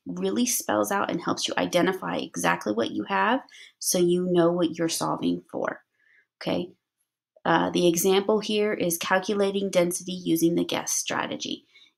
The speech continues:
Guess means what is given. U is, uh, G for guess is what is given. U is what is unknown.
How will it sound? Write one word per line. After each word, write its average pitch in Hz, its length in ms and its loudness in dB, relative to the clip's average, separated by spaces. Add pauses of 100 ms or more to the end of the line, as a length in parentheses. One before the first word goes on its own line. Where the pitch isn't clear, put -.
(100)
Guess 180 540 2
means 165 520 6 (200)
what 165 180 4
is 180 160 -2
given. 170 460 2 (1080)
U 185 600 0 (300)
is, 165 500 4
uh, - 260 6
G 254 240 10
for 262 160 4
guess - 320 0
is - 160 -6
what 170 140 -4
is 160 120 -6
given. - 360 -8 (400)
U 208 320 4
is 185 320 2
what 175 200 4
is 202 120 2
unknown. 196 540 4